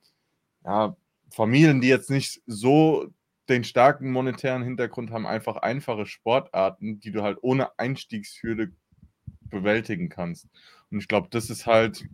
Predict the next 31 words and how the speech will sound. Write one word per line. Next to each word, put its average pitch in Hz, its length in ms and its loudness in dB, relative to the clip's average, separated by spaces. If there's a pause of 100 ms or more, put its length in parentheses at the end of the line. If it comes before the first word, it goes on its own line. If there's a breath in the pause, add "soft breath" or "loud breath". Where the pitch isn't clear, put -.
(120)
wo 110 180 -2
wir 110 100 4
halt 110 180 4
auch - 260 -4 (100)
in 107 120 -4
Amerika 107 500 0
dran 98 260 -4
denken 110 280 -2
müssen, 113 360 -6
das 95 160 -8
ist 98 100 -16
nicht 101 200 -6
anders 101 320 -4
wie 101 60 -6
hier 104 100 0
in 95 80 -2
Deutschland, 107 400 -4
glaub 104 260 0
ich, - 100 -10
mit 104 220 -6
der 101 280 4 (420 soft breath)
Hürde 120 280 2
zwisch-, - 300 -8
äh, 98 140 -2
mit 101 140 -4
dem 104 140 -2
Spalt 110 340 -2
zwischen - 240 -10
Arm 104 180 0
und 101 220 -6
Reich, 104 440 0